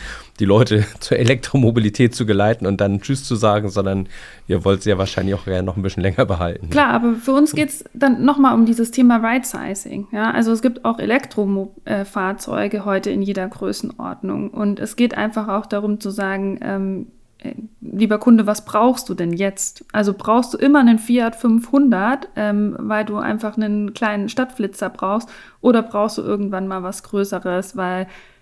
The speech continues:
Speaker 2: du aufs Land gezogen bist, ähm, oder einen neuen Job hast und doch plötzlich mehr Kilometer fährst oder ähnliches.
Speaker 1: Mhm.
Speaker 2: Also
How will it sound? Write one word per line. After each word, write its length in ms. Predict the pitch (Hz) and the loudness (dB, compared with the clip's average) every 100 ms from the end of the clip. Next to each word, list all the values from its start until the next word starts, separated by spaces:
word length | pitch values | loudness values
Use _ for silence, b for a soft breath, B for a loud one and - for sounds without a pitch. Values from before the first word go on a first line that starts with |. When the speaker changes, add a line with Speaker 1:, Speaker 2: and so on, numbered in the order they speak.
| B B _ | B B _
Speaker 2:
du 80 | - | -6
aufs 160 | 196 | -2
Land 220 | 196 196 190 | 0 0 -2
gezogen 460 | 180 - 175 165 | -8 -8 -8 -8
bist, 380 | - - - - - | -8 -10 -12 -16 -8
ähm, 360 | 190 180 175 | -6 -4 -4
oder 180 | 190 180 | -4 -2
einen 180 | 180 175 | 0 0
neuen 300 | 175 170 175 | -2 -2 0
Job 240 | 196 196 - | 0 0 -4
hast 360 | 175 208 - | -2 -2 -4
und 240 | 190 180 - | -4 0 0
doch 180 | 226 | 0
plötzlich 380 | - 165 - 170 | -4 -4 -6 -8
mehr 160 | 165 160 | -6 -8
Kilometer 560 | - 156 156 156 156 | -8 -6 -6 -6 -8
fährst 440 | 156 - - 185 - | -10 -10 -10 -10 -10
oder 220 | 233 - | -12 -8
ähnliches. 440 | 95 90 87 82 | -4 -4 -4 -6
Speaker 1:
Mhm. 40 | 87 | -4
Speaker 2:
Also 160 | 104 | -4